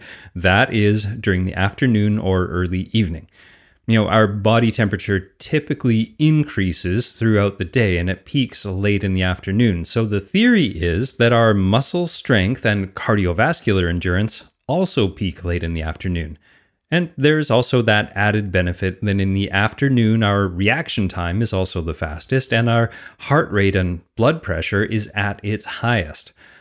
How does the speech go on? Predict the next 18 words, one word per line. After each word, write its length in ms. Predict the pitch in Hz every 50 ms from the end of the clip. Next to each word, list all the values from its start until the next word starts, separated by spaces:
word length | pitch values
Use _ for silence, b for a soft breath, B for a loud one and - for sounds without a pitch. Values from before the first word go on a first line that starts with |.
| b b b
All 200 | - 135 143 156
of 140 | 160 143 120
this 200 | 117 117 - -
combines 640 | - - 131 117 101 95 95 95 95 95 95 -
to 160 | - - 95 95
improve 720 | 95 90 87 87 - - - - 123 123 123 120 110 -
athletic 560 | - 104 98 - - 101 92 92 90 - _
performance 640 | - 95 - - 170 165 147 127 120 120 117 - -
and 300 | 110 107 104 98 87 -
also 480 | - 110 196 240 - - 156 143 139 127
potentially 720 | 131 - 104 104 - - 151 160 147 - 127 120 113 113
reduce 500 | 104 107 104 95 92 - 117 113 - -
the 120 | - 104
possibility 720 | 90 - 101 98 - - 90 85 107 123 117 92 92 90 87
of 100 | 85 90
getting 280 | - 92 90 85 85
injured. 560 | - - 139 143 123 104 80 82 - - - b b b b b b b b b b b _
Now, 180 | - 95 90